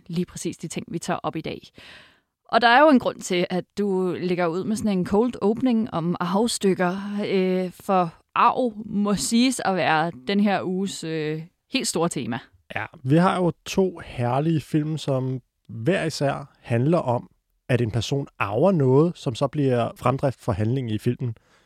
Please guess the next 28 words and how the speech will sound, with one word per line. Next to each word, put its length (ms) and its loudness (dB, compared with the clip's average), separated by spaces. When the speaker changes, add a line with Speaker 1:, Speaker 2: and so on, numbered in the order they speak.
Speaker 2:
Først 180 4
så 80 -2
har 120 0
vi 80 0
Downton 360 0
Abbey 260 0
to, 380 0
Den 200 4
nye 220 6
æra, 600 2
hvor, 420 4
øh, 80 -4
den 180 0
aldrende 800 4
grevinde, 680 2
spillet 460 2
formidabelt 960 0
altid 480 -4
af 240 -4
syleskarpe 1120 -2
Maggie 260 0
Smith, 360 -2
der 400 0
kan 180 -4
verbalt 500 -4
nedsable 960 -2
folk, 280 0
som 220 -8